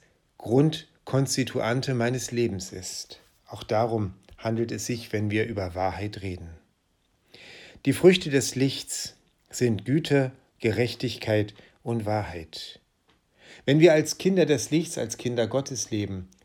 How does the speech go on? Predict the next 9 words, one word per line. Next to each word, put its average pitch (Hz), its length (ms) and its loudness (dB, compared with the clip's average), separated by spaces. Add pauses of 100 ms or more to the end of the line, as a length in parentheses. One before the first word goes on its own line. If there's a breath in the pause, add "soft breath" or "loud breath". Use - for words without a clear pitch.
dann 117 300 2 (260 loud breath)
wird 117 220 0
das 147 240 4
das 131 280 2
sein, 123 320 4
was 110 180 0
unser 110 260 0
Leben 110 320 0
begleitet 110 680 -4